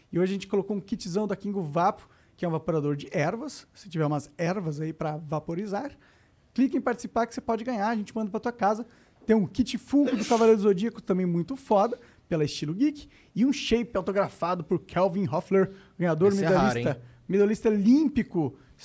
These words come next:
Speaker 1: é, de prata, primeiro medalhista olímpico do mundo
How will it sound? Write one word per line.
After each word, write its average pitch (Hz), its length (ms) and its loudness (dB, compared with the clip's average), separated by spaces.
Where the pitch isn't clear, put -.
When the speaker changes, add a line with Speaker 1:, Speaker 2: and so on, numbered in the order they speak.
Speaker 1:
é, 147 300 0
de 135 160 -8
prata, 214 580 0
primeiro 214 320 2
medalhista 254 340 0
olímpico 247 380 0
do 269 60 2
mundo 330 420 10